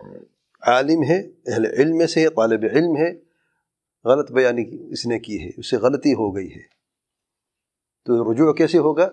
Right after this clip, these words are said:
اس کو توبہ کیسے ہوگی؟ یہ اللہ تعالیٰ کا فرمان ہے، "إلا الَّذِينَ تَابُوا وَأَصْلَحُوا وَبَيَّنُوا"۔ سبحان اللہ، دیکھو یہاں بینوا ہے، وہاں پر بینوا تھا،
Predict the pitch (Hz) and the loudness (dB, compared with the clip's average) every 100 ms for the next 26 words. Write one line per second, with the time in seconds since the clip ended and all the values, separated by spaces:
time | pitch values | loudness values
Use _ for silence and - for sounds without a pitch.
0 | - - 151 151 147 143 156 151 147 151 | -4 -6 -2 2 2 0 0 2 2 0
1 | 165 - _ _ _ _ _ _ _ - | -4 -12 _ _ _ _ _ _ _ -10
2 | 117 - _ _ _ 110 101 101 95 92 | -8 -10 _ _ _ -16 -12 -10 -12 -16
3 | 87 87 87 _ _ _ _ _ _ _ | -16 -16 -18 _ _ _ _ _ _ _
4 | _ _ - 113 110 107 107 - 139 143 | _ _ -8 -6 -4 -4 -4 0 2 2
5 | 147 175 _ _ _ _ _ - - 123 | -2 -6 _ _ _ _ _ -8 -2 -2
6 | - 139 123 156 151 117 107 120 123 165 | 0 0 2 -2 -4 -6 -4 2 2 2
7 | 139 107 - 107 117 107 139 151 165 135 | 0 -2 -6 -8 -6 -4 -6 -4 -4 -2
8 | 156 160 104 90 _ _ _ 139 180 156 | 0 0 -2 -8 _ _ _ 0 2 2
9 | 156 180 180 180 | 2 2 0 0